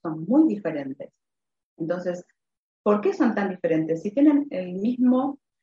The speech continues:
gen que debería estar multiplicado en su misma expresión. Y no sucede. Esto es porque la persona reacciona al medio. Y si yo me estoy creciendo en un medio que no lo siento ni benéfico,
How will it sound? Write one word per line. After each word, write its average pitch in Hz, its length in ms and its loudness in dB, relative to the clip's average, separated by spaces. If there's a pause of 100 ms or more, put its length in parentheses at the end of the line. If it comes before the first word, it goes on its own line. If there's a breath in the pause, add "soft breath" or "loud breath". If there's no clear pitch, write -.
gen 277 220 4
que 277 100 2
debería 190 340 0
estar 233 300 -2
multiplicado 226 640 -2
en 262 80 -2
su 190 120 -6
misma 214 260 -4
expresión. 165 580 -6 (560)
Y 202 100 -4
no 247 100 0
sucede. 147 500 -10 (720)
Esto 202 300 -4
es 254 340 2
porque 175 520 -2 (560)
la 180 160 -4
persona 185 680 -4 (300)
reacciona 196 680 -4
al 165 100 -6
medio. 180 500 -2 (720)
Y 202 120 -12
si - 80 -20
yo 247 200 -2
me 254 100 -2
estoy 254 180 -6
creciendo 254 560 -2
en 175 140 -6
un 220 100 -2
medio 180 420 -4
que 165 160 -4
no 208 380 -2
lo 190 120 -4
siento 202 600 -2
ni 165 140 -2
benéfico, 160 760 -4